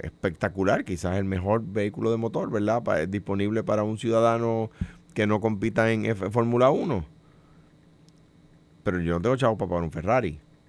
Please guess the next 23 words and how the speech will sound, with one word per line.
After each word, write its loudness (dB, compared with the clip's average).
Pues -4
ese 0
es 2
el 0
sistema -6
de -6
salud -4
de -4
Puerto -8
Rico. -10
Eh, 0
Carlos 4
Mellado 6
necesita 2
los 2
fondos. 2
Yo 0
no 0
puedo 0
culpar 2
a -4
Carlos -2
Mellado. -8